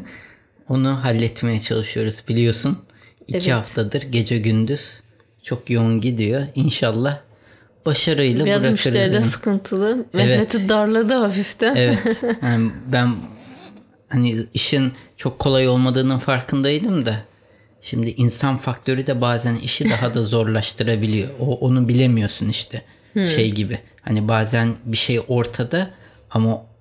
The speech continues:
Speaker 1: soğanın en içi cücüğü mü derler.
Speaker 2: <laughs>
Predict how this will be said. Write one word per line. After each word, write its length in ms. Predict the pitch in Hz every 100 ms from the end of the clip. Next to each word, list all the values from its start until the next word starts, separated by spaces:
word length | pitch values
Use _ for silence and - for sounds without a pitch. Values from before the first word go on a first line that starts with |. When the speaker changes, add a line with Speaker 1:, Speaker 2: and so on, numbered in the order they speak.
| -
Speaker 1:
soğanın 720 | - - - 127 127 135 131
en 220 | 143 165 -
içi 360 | 120 - 113
cücüğü 480 | 113 120 - 156 -
mü 140 | 151 117
derler. 520 | - - 285 -
Speaker 2:
<laughs> 60 | -